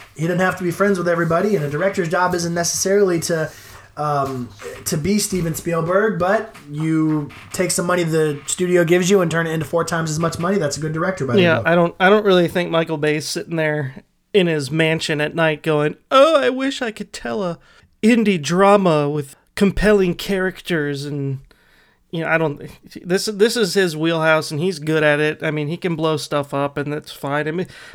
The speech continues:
Speaker 2: the forty-minute action sequence, yeah, is, is pretty cool. Um, it's a shame it takes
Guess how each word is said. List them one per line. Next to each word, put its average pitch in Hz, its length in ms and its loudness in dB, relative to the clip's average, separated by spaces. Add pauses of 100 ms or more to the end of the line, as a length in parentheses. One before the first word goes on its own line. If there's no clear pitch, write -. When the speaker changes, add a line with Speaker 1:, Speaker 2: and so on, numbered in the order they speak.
(160)
Speaker 2:
the 180 160 -2
forty-minute 208 580 8
action 208 340 2
sequence, 214 440 -4
yeah, 220 160 0
is, 208 260 0
is 226 160 -2
pretty 226 280 0
cool. 165 420 0 (120)
Um, 165 460 0 (100)
it's 180 220 -2
a 196 80 -4
shame 185 320 2
it 180 100 -6
takes - 440 -4